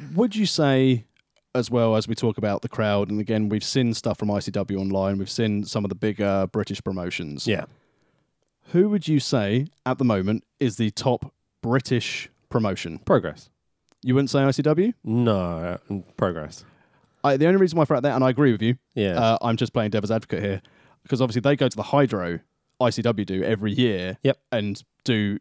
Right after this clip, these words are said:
Speaker 1: huge numbers there. I know obviously Progress did Wembley and did just under five thousand.
Speaker 2: Mm-hmm.
Speaker 1: I would agree with you to the sense that Progress are clearly the biggest ones, because I hear rumblings that they're involved in helping book N X T U K.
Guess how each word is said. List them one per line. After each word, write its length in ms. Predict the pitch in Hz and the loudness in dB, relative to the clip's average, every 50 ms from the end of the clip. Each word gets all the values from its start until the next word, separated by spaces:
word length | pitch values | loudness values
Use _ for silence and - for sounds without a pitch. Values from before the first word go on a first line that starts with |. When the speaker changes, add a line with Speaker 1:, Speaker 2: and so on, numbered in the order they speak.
| _ - | _ -14
Speaker 1:
huge 400 | - - - 147 131 120 - - | -12 -4 2 2 2 2 2 -2
numbers 340 | 104 92 90 78 90 101 - | -4 -4 -4 -6 -6 -6 -4
there. 260 | 107 92 92 87 - - | -4 -4 -4 -4 -4 -2
I 60 | - | 2
know 120 | 127 131 127 | 2 4 2
obviously 200 | 117 - - 113 | 2 0 -4 -4
Progress 340 | - 127 120 104 107 101 - | 0 0 0 0 -2 -4 -4
did 180 | - - 120 | -4 -4 0
Wembley 360 | 120 123 123 123 117 123 117 | 2 2 2 2 2 2 2
and 80 | 113 110 | 2 0
did 120 | 113 104 | -2 -4
just 160 | - - - 110 | -4 -4 -4 -4
under 140 | 104 98 | -4 -4
five 260 | - - 107 98 95 - | -4 -4 -4 -4 -2 -2
thousand. 600 | - 131 127 127 127 117 131 127 127 127 123 - - - | 0 2 2 2 2 2 2 2 2 2 0 -2 -6 -6
Speaker 2:
Mm-hmm. 260 | 110 101 107 113 143 185 _ _ _ _ _ _ _ _ _ _ _ _ _ _ _ - | -4 -4 -2 -4 -4 -6 _ _ _ _ _ _ _ _ _ _ _ _ _ _ _ 2
Speaker 1:
I 100 | 151 156 | 4 4
would 80 | 151 147 | 4 4
agree 240 | 143 151 151 147 | 4 4 6 6
with 100 | 139 117 | 6 4
you 240 | 117 117 113 113 113 - _ _ | 4 4 4 4 2 0 _ _
to 100 | - 139 113 | -6 -4 -4
the 60 | 113 | -2
sense 500 | - - 135 120 120 - - - - - _ | 0 0 0 0 0 -2 -6 -12 -18 -18 _
that 380 | 135 120 120 113 110 104 - _ - | -6 -2 0 0 0 0 -2 _ -2
Progress 320 | 135 127 107 117 110 - | 0 0 0 0 -4 -4
are 20 | |
clearly 240 | 110 - 131 117 107 | -4 -2 -2 -2 -2
the 140 | 101 104 107 | -2 -2 -2
biggest 340 | - 131 113 113 107 - - | 0 0 0 -2 -2 -2 -2
ones, 240 | 113 107 107 104 - | -2 -2 -2 -2 -4
because 480 | - 113 - - 113 104 107 98 - - _ _ _ _ _ - - | -4 -4 -4 -2 0 0 0 -2 -4 -10 _ _ _ _ _ -4 0
I 340 | 117 110 110 107 107 107 101 | 2 2 4 4 2 2 0
hear 180 | 110 120 113 104 | 2 0 2 2
rumblings 440 | 113 107 104 98 104 101 101 101 - | 2 0 0 0 -2 -4 -4 -2 -2
that 60 | 117 | 0
they're 120 | 107 104 104 | 0 0 0
involved 320 | 98 107 104 104 98 101 | 2 0 0 0 0 0
in 100 | 104 98 | -2 -2
helping 320 | 98 113 104 - 107 107 101 | 0 -2 -2 -2 -2 -4 -2
book 240 | - 110 - - - - | -2 -2 -4 -4 -6 -6
N 100 | 113 101 | -6 -6
X 120 | 87 73 | -6 -6
T 80 | - 98 | -6 -6
U 160 | 92 82 80 | -4 -6 -6
K. 200 | - 78 - - | -6 -8 -10 -10